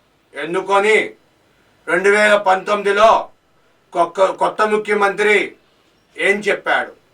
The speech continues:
స్పెషల్ స్టేటస్ని తెస్తాను, స్పెషల్ స్టేటస్ని తెస్తాను.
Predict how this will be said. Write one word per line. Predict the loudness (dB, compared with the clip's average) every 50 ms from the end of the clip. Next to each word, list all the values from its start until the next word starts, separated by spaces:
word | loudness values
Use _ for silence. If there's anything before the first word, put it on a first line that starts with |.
| _ _ _ _ _ _ _ _ _ _ _ _ -16 -16 -16 _ _ -20 -20 -20 -20 -20 -20 -20 _ _ _ _ _ _ _ _ _ _ _ _ _ _ _ _ _ _ _ -18
స్పెషల్ | -4 2 2 2 4 4 2 0 0 0
స్టేటస్ని | -4 -2 2 2 4 4 2 0 -2 -2 -4 -4 -2
తెస్తాను, | -2 -4 -4 0 4 6 6 6 6 6 4 2 0 -4 -10 _ _ _ _ _ _ _ _ _ _
స్పెషల్ | _ _ -8 -6 -6 -4 -2 -2 -4 -4
స్టేటస్ని | -6 -2 -2 0 0 0 -4 -4 -6 -6
తెస్తాను. | -6 -4 -4 -4 -4 -2 2 2 2 2 2 -2 -4 -4 -8 -12